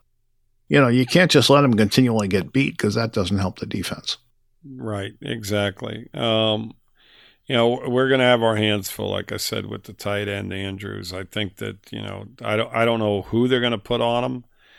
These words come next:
Speaker 2: but they have to put somebody on him. I mean,
Speaker 1: Who
Speaker 2: you're
Speaker 1: would you put on him? When
Speaker 2: Uh,
Speaker 1: you, you gonna put Rowe on him and play him a little more this week?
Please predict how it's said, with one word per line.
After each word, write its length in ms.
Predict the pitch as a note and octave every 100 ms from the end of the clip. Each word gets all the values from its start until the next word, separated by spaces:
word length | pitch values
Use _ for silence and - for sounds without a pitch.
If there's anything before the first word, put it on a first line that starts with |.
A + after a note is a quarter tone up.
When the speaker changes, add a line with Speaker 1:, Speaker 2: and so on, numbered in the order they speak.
| _ _ -
Speaker 2:
but 160 | A2+ G#2
they 140 | A2
have 240 | A2+ G#2+ -
to 80 |
put 260 | - A#2 G#2
somebody 500 | A#2 G#2+ G#2 G2+ G2+
on 160 | G2 G2 G2+
him. 20 |
I 60 | -
mean, 100 | G2+
Speaker 1:
Who 100 | D3
Speaker 2:
you're 40 | D#3+
Speaker 1:
would 100 | C3+
you 120 | F#3
put 160 | F#3
on 200 | E3 C#3
him? 340 | G3+ - - A2+
When 140 | A2 A2
Speaker 2:
Uh, 100 | -
Speaker 1:
you, 200 | A#2+ A2+
you 160 | C3+ B2+
gonna 140 | A#2+
put 200 | - A#2+
Rowe 220 | A#2+ C3+
on 180 | D#3 -
him 180 | G3 F#3+
and 280 | C3 A#2+ A#2
play 180 | C3 C#3
him 160 | D3+
a 60 | E3+
little 140 | E3
more 200 | E3 E3+
this 200 | F#3 F3
week? 240 | G3 A3+